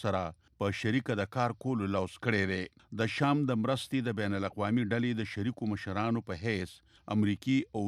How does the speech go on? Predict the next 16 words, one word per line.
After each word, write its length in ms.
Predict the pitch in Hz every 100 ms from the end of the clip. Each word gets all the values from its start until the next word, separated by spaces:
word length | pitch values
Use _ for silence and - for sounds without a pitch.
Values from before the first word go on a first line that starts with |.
| 110
روس 100 | 120 -
ټولو 260 | 135 139 110
ملکونو 360 | 95 - 113 107
ته 120 | 95 -
کلکه 260 | 127 120
وینا 260 | 98 95 92 90
کړې 160 | 110 120 120
ده 60 | 117
چې 60 | 110
د 80 | 92 90
ملګرو 340 | 85 82 127 113
ملتونو 540 | 95 82 85 113 110 104
د 80 | 101
سلامتي 500 | 90 87 87 87 127 -
کونسل 480 | 92 87 120 117 110 - _ -
په 120 | 92